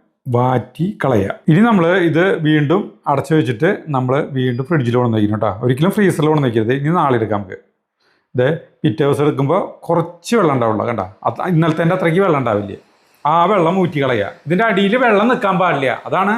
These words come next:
ശ്രദ്ധിക്കേണ്ട ഒരു കാര്യമുള്ളത് ട്ടാ. ദേ, ഇപ്പൊ ഒരു ഉണക്കമീൻ്റെ ഒരു ടേസ്റ്റ് ആയിട്ട് മാറിയിട്ടുണ്ടാവും ഈ സാധനം. ഇതിനി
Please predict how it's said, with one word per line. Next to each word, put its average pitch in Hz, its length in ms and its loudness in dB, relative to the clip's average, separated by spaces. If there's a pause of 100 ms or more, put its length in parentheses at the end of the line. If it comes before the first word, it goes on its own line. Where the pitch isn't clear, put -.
(260)
ശ്രദ്ധിക്കേണ്ട 151 400 0
ഒരു 160 140 0
കാര്യമുള്ളത് 127 520 0
ട്ടാ. 131 100 0 (1160)
ദേ, 143 100 2 (100)
ഇപ്പൊ 170 140 0 (180)
ഒരു 190 120 2 (160)
ഉണക്കമീൻ്റെ 180 600 2 (140)
ഒരു 196 180 2
ടേസ്റ്റ് 190 300 0
ആയിട്ട് 175 260 0
മാറിയിട്ടുണ്ടാവും 143 560 0
ഈ 135 100 -2
സാധനം. 120 280 -4 (540)
ഇതിനി 175 220 2